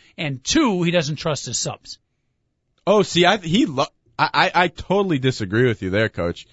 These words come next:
Speaker 2: He loves his bench, and they play a ton of minutes. I mean, they go ten
Speaker 1: Uh,
Speaker 2: deep.
Speaker 1: would disagree. Omar Asik, you know, gets five minutes a game.
Speaker 2: But that's
Speaker 1: Seven minutes a game. C J Watson. He doesn't realize he's got a legitimate backup point guard
Speaker 2: Of
Speaker 1: that rests
Speaker 2: course,
Speaker 1: Derrick
Speaker 2: yeah.
Speaker 1: Rose a little bit.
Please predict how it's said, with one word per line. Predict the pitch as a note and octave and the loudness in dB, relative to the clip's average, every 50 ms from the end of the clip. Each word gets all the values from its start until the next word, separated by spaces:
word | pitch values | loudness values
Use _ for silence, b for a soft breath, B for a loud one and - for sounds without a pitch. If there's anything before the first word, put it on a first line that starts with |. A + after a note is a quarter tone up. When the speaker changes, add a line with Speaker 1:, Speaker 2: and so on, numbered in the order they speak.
| _ _ _ _ _ _ - | _ _ _ _ _ _ -4
Speaker 2:
He | D#3+ F#3+ G3+ D#3 | -2 -2 0 0
loves | A2+ G2+ A2 C#3+ E3+ F3 D#3 C3 | 0 2 2 4 4 2 0 -2
his | A#2 G2+ F#2 E2 | -2 -4 -4 -4
bench, | - F#2 E2+ C#2 B1+ - - - | -6 -6 -6 -6 -8 -10 -10 -6
and | D#2+ A2+ | -4 -2
they | B2+ D3+ E3 | 0 0 0
play | - F#3+ F#3+ D#3+ C#3 | 0 0 0 2 0
a | |
ton | B2 - - - C#3+ D3 | 0 -2 -2 -2 0 0
of | C3+ B2+ | 2 2
minutes. | D3 F#3 F#3 C#3+ - - | 0 0 0 -2 -2 -2
I | G#2 G#2+ | -2 -2
mean, | A2 A#2 B2 | 0 0 0
they | C3+ D3+ | 0 0
go | D3+ E3+ F3+ | 0 0 -2
ten | F3 - - F3+ F3 F#3 F3 | -2 -2 -2 -2 0 0 0
Speaker 1:
Uh, | D#3 | 0
Speaker 2:
deep. | G3 A3+ A3 E3+ - - - - _ _ _ _ _ _ - | -2 0 0 -2 -4 -4 -10 -20 _ _ _ _ _ _ -20
Speaker 1:
would | C#3 C3 C3 D3+ D3 | -18 -14 -12 -12 -8
disagree. | C3 E3 D#3+ - - D#3+ C3 F#3+ C#4 C#4+ A3+ C#3 | -6 -4 -4 -2 -2 -2 -2 -2 -2 -2 -2 -6
Omar | C3 E3+ E3+ F#3+ F#3+ G#3 G3 G3 F#3 F3+ F3+ | -8 -6 -2 0 2 2 4 4 4 4 2
Asik, | F3+ - - - B3+ B3+ - _ - | 2 0 0 -2 -4 -4 -4 _ -8
you | G#3 | -6
know, | F3+ D#3+ D#3+ | -4 -4 -4
gets | D3 E3 - - | -6 -6 -8 -4
five | - - E3 G3+ A#3+ E3+ | 0 2 2 2 0 -2
minutes | D#3 D3+ C3+ B2 - - | -6 -10 -12 -12 -12 -14
a | C#3 | -12
game. | B2 A#2+ A2 - _ _ _ _ _ - | -12 -14 -16 -18 _ _ _ _ _ -2
Speaker 2:
But | C#3 | 2
that's | D3 E3 F#3 F3+ - - | 2 4 4 2 2 2
Speaker 1:
Seven | A#3+ C4 C4 C#4 B3+ G3+ | 2 2 2 0 0 0
minutes | F3+ E3+ D#3+ D3 C3 - - D#3 | 0 0 -2 -2 -4 -8 -8 -8
a | |
game. | C3+ C#3 C3+ A#2+ - | -8 -6 -6 -8 -6
C | - - C#4 D4+ C4 | -4 -2 0 0 2
J | F3+ B3 A#3+ | 2 2 2
Watson. | A3+ G3+ A3+ C#4 C#4+ - - - - _ _ _ _ _ _ _ _ _ _ _ _ _ _ | 2 2 0 0 -2 -4 -8 -10 -10 _ _ _ _ _ _ _ _ _ _ _ _ _ _
He | - D4+ | -2 0
doesn't | D#4 C#4+ F#3 A3+ A#3+ | 0 2 2 2 2
realize | G#3+ C4+ D#4+ D#4+ B3+ G3+ F#3+ | 2 2 2 2 2 0 -2
he's | C#4 C#4 | -4 -2
got | D4+ A#3 | -2 -2
a | F3 F3 | -2 -2
legitimate | E3 C#3+ B2 A#2+ - - - D#4 E4 D4+ A3 F#3+ E3+ C#3+ - | -4 -6 -6 -8 -6 -2 0 2 2 2 0 -2 -4 -4 -4
backup | - G3 A3+ B3+ B3 - A#3 A3+ E3+ _ | -4 -2 -2 -2 -4 -4 -6 -6 -6 _
point | - A#3 C#4+ E4 - | -4 -4 -4 -2 -2
guard | - G#3 G3+ - | -2 0 0 0
Speaker 2:
Of | C#4+ D4+ | 0 0
Speaker 1:
that | F#4 | 0
rests | - - - - | 2 2 2 2
Speaker 2:
course, | - G4 F#4 | 2 2 2
Speaker 1:
Derrick | E4 C4 | 2 2
Speaker 2:
yeah. | - - C#4+ | 2 4 4
Speaker 1:
Rose | B3+ A#3+ A#3 G#3 D#3 | 4 4 4 2 0
a | F#3 | 0
little | F3 F3+ E3+ D#3 | 0 0 0 -2
bit. | C#3 C3 C#3 A2 - | -2 -4 -6 -8 -8